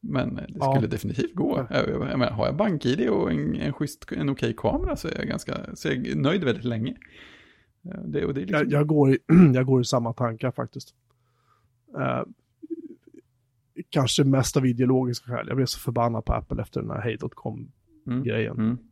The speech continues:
Speaker 2: Eh, jag har lugnat ner mig lite nu, men, men jag ska, jag har tittat på, eh,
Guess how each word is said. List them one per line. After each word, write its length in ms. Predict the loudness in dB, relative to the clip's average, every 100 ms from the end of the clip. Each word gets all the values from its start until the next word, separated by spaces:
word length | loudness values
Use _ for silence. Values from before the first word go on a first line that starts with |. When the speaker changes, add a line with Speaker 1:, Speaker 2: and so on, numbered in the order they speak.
| _ _ _ _ _ _ _ _ _ -10 -8
Speaker 2:
Eh, 60 | -8 -10 -6
jag 120 | -2
har 60 |
lugnat 300 | 2 2 2
ner 100 | 0
mig 120 | 0 -2
lite 180 | -4
nu, 100 | -4
men, 200 | -2 -2 2
men 280 | 4 6 4
jag 140 | 2
ska, 480 | 2 2 4 2 0 0
jag 120 | 2
har 80 | 4
tittat 440 | 4 0 2 0
på, 460 | 0 2 0 -2 -6 _ _ _ _ _ _ _ _ _ _ _ _
eh, 260 | -10 -8 -10